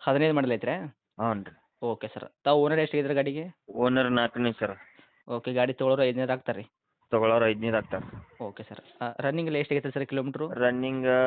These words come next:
Speaker 2: ಒಂದು ಹತ್ತು ಆಗೈತೆ ಸರ್.
Speaker 1: ಒಂದು ಲಕ್ಷದ ಹತ್ತು ಸಾವಿರ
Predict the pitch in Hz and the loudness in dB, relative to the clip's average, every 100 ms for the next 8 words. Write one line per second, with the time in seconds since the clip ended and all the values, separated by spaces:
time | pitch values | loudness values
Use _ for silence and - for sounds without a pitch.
0 | 131 127 120 123 123 117 113 107 - 95 | 4 4 2 2 0 0 0 -2 -6 -12
1 | 87 - _ _ _ _ - 127 151 147 | -14 -18 _ _ _ _ -6 -2 0 -2
2 | 139 156 139 135 135 143 139 | -4 -2 0 0 -4 2 2